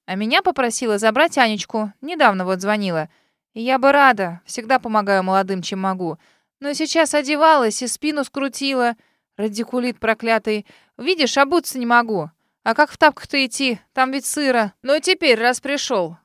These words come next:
сам и забери ребенка". "Откуда забрать?" Я слегка огорошенно смотрю на соседку и не вполне понимаю, чего она от меня хочет.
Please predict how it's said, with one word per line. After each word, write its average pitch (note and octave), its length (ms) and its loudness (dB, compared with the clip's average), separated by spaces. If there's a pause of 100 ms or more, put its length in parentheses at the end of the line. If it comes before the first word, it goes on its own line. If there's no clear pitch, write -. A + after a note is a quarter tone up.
сам E4 340 -2
и F4+ 60 0
забери B3 440 -2
ребенка". C4+ 680 -2 (500)
"Откуда E3 400 -6
забрать?" C#3 460 -6 (240)
Я F3+ 160 -2
слегка A#3 320 0
огорошенно A3+ 440 -2
смотрю G#3+ 300 -6
на G#3 100 -4
соседку G#3 520 -4
и F3 40 -6
не F3 100 -6
вполне G#3 300 -4
понимаю, G#3+ 440 -2
чего F#3 240 -6
она G3+ 140 0
от F#3 120 -10
меня G3 160 -4
хочет. - 420 -8